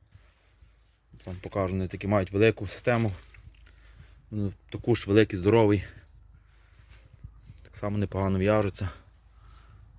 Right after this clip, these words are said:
Ось такі. Вони та-, дуже м'ягенькі,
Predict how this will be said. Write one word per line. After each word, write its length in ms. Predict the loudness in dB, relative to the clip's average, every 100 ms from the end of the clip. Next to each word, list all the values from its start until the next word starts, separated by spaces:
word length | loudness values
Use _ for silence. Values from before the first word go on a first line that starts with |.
| -20 -16
Ось 100 | -12
такі. 360 | -12 -4 -2 -2 -8 -20 -20 -20 -20 -20 -20 -20 -20 -20 -20 -20 -20 -20 -20 -20 -20 -20 -20 -20 -4
Вони 220 | 0 0
та-, 160 | 0 -4
дуже 340 | -4 -2 0 0
м'ягенькі, 500 | 0 0 0 -4